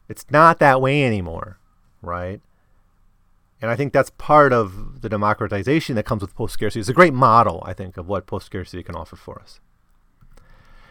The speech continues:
Next, gender. This is the first time that Dick had time to map out an entire world,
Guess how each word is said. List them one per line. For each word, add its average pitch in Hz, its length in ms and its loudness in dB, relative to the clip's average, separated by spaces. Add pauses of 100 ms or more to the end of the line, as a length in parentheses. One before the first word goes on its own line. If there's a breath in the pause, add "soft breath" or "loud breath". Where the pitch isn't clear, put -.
(180 soft breath)
Next, 165 280 4
gender. 120 480 2 (360 soft breath)
This 226 140 0
is 302 60 -2
the 311 120 4
first - 260 2
time 214 220 6
that 196 160 4
Dick 180 180 2
had 160 180 0
time 143 240 -2
to 143 80 -2
map 127 260 2
out 135 180 6
an 113 120 -2
entire 110 300 -2
world, 120 500 0